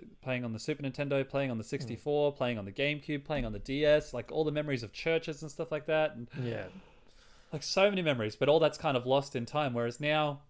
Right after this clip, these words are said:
Speaker 1: we have, we've recorded some memories. We, we have a lot more that's not recorded, but we, uh, it's, it's nice to have something that we can go back and,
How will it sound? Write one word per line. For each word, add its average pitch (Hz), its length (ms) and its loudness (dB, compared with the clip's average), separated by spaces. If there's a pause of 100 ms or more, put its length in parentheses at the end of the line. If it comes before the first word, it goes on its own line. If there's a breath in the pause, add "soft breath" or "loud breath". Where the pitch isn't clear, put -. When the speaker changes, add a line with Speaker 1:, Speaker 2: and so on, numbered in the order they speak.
(280)
Speaker 1:
we 131 140 0
have, 135 260 2 (200)
we've 120 200 -2
recorded 156 440 4
some 160 280 2
memories. 170 480 0
We, 139 240 4
we 131 100 -4
have 170 160 8
a 131 60 8
lot 135 220 6
more 131 140 4
that's 113 220 -6
not 117 140 -2
recorded, 117 420 2
but 113 160 0
we, 113 180 0
uh, 113 180 2 (640 soft breath)
it's, 131 220 -4
it's - 200 -12
nice 135 300 0
to 131 80 -6
have 117 160 0
something 117 220 -8
that 110 100 -8
we 110 100 -6
can 117 140 -10
go 113 120 -4
back 107 240 -6
and, 104 240 -8